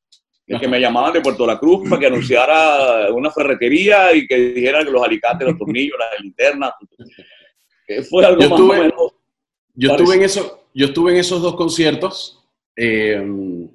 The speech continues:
Speaker 2: eh, invitados por, por, por la banda, por Hombre G, y, y recuerdo perfectamente, la prueba de sonido, de hecho, fue,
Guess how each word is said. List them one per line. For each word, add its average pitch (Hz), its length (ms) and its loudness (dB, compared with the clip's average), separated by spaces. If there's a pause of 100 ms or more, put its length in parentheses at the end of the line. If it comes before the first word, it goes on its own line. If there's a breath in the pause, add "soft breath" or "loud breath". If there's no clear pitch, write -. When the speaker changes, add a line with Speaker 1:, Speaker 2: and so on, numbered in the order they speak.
(460)
Speaker 2:
eh, 87 380 -18 (640)
invitados 117 520 -2
por, 127 460 -2
por, 101 320 -10
por 104 160 -8
la 101 100 -4
banda, 120 460 0
por 110 120 -6
Hombre 95 200 -8
G, 123 400 -6 (460)
y, 113 560 -2
y 117 40 0
recuerdo 117 420 0
perfectamente, 131 600 -2
la 107 140 -4
prueba 123 240 0
de 151 60 0
sonido, 131 540 2
de 113 160 2
hecho, 143 360 -6
fue, 110 280 -2